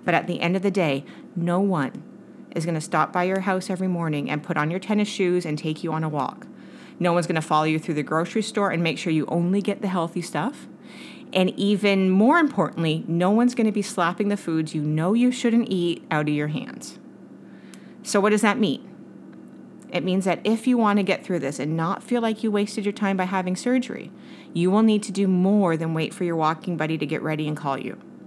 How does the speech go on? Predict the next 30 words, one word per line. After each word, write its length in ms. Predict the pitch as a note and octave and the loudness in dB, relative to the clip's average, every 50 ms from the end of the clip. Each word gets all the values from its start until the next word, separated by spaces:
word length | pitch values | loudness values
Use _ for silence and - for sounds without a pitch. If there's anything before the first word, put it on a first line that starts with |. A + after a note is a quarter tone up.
| - - - - - - - - - - - - - - | -20 -20 -20 -20 -20 -20 -20 -20 -20 -20 -20 -20 -14 -2
You're 160 | - F#3 F#3 | 2 2 2
g-, 160 | E3+ F3+ F#3 - - - - - - | 2 2 -2 -4 -10 -18 -18 -12 -4
you 160 | - F#3 G#3+ | 0 0 2
can 140 | G#3+ B3 A3+ | 4 4 4
have 260 | G#3 G#3+ A#3 B3+ A#3 | 6 6 4 6 6
an 80 | B3+ A3+ | 4 2
accountability 560 | G#3 - G#3+ G3 G3 F3 E3+ E3 D#3+ D#3+ E3 | 2 2 2 2 2 0 0 0 -2 -2 -4
partner, 400 | D#3 - D#3+ - - - F#3 F#3 | -4 -4 -4 -4 -2 -2 -2 -2
you 140 | F3 - - | -4 -4 -4
can 100 | E3+ D#3+ | -4 -4
have 140 | D#3+ E3 | -2 -2
a 60 | F3 F3+ | -2 0
walking 420 | F#3 G3 G#3 G#3 G#3 - G#3+ G3 | 2 2 2 2 2 2 0 0
buddy, 340 | E3 D3+ C3+ - - - - - - - | 0 -2 -4 -6 -10 -14 -16 -18 -8 0
but 180 | - A#3+ - - | 0 0 4 6
understand 640 | F3+ G3 A3 A3+ A#3 A3 - - A3+ G3+ G3 F#3+ F3+ | 6 6 6 4 2 0 0 0 2 2 4 4 2
that 160 | E3+ D#3 - | 2 2 0
the 60 | F3 | -4
choice 520 | E3+ - - - - G3+ G3+ G#3+ A#3+ A#3 - | -6 -6 -10 -6 -2 0 2 2 0 -2 -4
to 120 | - A#3 | -4 -4
stay 300 | G3+ - - A3 F#3+ F#3+ - - | -4 -2 -2 -2 -2 -2 2 2
out 220 | F#3 G3+ A3+ A#3+ | 4 4 4 2
of 60 | B3+ | 0
the 80 | B3 B3 | 0 -2
pantry 520 | - - A#3+ A#3 A#3+ A3+ - - E3+ D3 | -2 -2 0 2 2 0 0 -2 -2 -2
at 80 | C#3 - | -2 -2
eight 240 | - E3+ G3 - - | 0 -2 -2 -2 -2
thirty 380 | - A3 G#3+ A3+ A3+ A#3+ A#3 A3 | -2 0 0 0 0 0 0 0
at 140 | G#3+ G3 | 0 0
night 420 | G3 G3+ G3 G#3 B3 D4+ G#4+ - | 0 2 2 2 2 2 0 -4